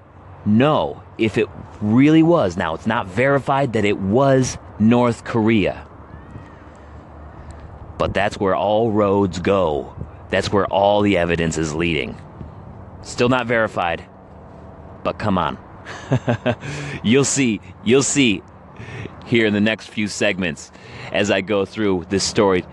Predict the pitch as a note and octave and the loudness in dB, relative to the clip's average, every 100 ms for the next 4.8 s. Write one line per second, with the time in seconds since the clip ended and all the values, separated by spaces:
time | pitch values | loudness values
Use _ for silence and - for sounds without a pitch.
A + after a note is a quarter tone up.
0 | - - - - - - - - A2 G2 | -20 -20 -20 -18 -18 -18 -14 0 2 2
1 | F#2 G2+ F#2 F2+ D2+ - - - - - | 0 -2 0 -2 -4 -12 -16 -18 -20 -20
2 | - - - - - - - - - - | -20 -20 -20 -18 -18 -18 -18 -18 -18 -18
3 | - - - - - - - G#2+ A2 A2+ | -18 -18 -18 -16 -14 -10 -4 -2 0 2
4 | A2+ G#2+ - G#2+ G#2 F#2+ F2+ - | 2 0 -4 -4 -2 -2 -6 -18